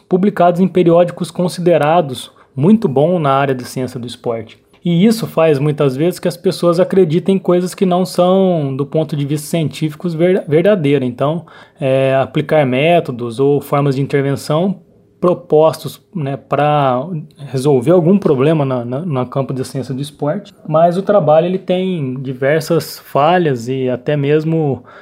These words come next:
problemas metodológicos graves ou de instrumentais, e por serem publicados, acaba se admitindo isso como a verdade naquele momento.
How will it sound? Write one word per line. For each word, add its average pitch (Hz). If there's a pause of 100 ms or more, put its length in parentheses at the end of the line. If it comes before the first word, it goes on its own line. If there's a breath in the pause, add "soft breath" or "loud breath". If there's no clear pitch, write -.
(120 loud breath)
problemas 147
metodológicos 135
graves 123
ou 139
de 139
instrumentais, 139 (540 loud breath)
e 190 (100)
por 196
serem 160
publicados, 170
acaba 185
se 202
admitindo 190
isso -
como 175
a 143
verdade 147
naquele 151
momento. 147